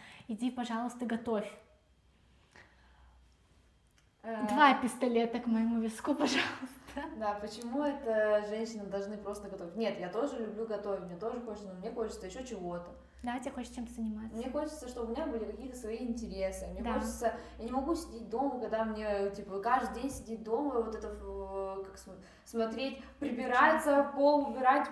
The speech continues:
Speaker 2: пыль вытирать, э, готовить. Потом, пока мой дорогой придёт с
Speaker 1: Ах.
Speaker 2: работы. Да упаси меня Господь, милый мой друг. Если у нас будет много денег, я со-, у нас будет горничная.
Speaker 1: Вот.
Speaker 2: Я
Speaker 1: Повар личный.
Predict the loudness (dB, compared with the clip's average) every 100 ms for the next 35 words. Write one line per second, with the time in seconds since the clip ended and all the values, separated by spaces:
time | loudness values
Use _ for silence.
0 | 0 2 2 0 -2 0 6 8 6 2
1 | -2 0 0 2 2 2 2 0 2 4
2 | 4 4 4 2 0 0 0 0 0 -2
3 | -2 0 0 2 2 2 0 -2 -4 -8
4 | -14 0 2 2 0 -4 -4 -2 0 0
5 | 0 -4 -2 -2 0 -2 0 2 0 0
6 | -4 -4 -8 -16 -12 -6 -4 -4 0 0
7 | 0 -4 -4 -2 -2 -2 -2 -2 -2 -4
8 | -4 -6 0 2 2 -4 -6 -2 0 -2
9 | -2 -2 4 8 8 6 -2 -10 -2 0
10 | 2 2 10 12 12 10 6 0 -2